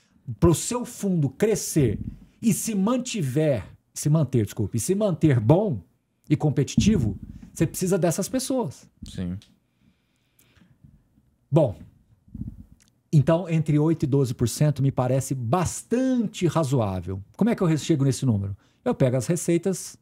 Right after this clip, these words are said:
Speaker 1: administrativas, né, e as despesas administrativas e divido pelas receitas, eh, imobiliárias. Se tiver entre oito e doze, é um número muito bom. Eu até gosto de colocar as receitas globais, eu coloco as operacionais também, que aí eu faço uma conta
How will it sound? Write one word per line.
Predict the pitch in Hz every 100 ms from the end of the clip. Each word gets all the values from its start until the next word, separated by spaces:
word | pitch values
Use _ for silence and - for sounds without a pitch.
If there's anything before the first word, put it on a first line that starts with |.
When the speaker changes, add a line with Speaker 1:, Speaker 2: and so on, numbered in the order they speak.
| _ _ _ _ _
Speaker 1:
administrativas, | 113 104 113 151 - - 170 226 196 - _ -
né, | 110 135 165 _ _ _ -
e | 143 208 214 _ 190 180 - _ _ - 110 - - - - -
as | 107
despesas | 107 123 - 143 117 117
administrativas | 117 120 135 120 156 180 208 - - _ _ _ _ -
e | 139
divido | 156 143 143 151
pelas | 156 139 143 143
receitas, | 147 151 131 123 123 139 - - - _ _ _ _ _
eh, | 107 110 110 107 104 101 98 127
imobiliárias. | 123 127 131 90 - - - _
Se | - 196
tiver | 156 160
entre | 139 139
oito | 131
e | 131
doze, | 147 151
é | 147
um |
número | 139 131
muito | 120 110
bom. | 95 92 - _ -
Eu | 175
até | 190
gosto | 180 170
de | -
colocar | 151 151
as | 127
receitas | 131 147 135
globais, | 131 135 104 104
eu |
coloco | 110 -
as | 117
operacionais | 120 110 104 107 107
também, | 98 110 147
que | 156
aí |
eu | 156
faço | 151 -
uma | 131
conta | - 135 135 113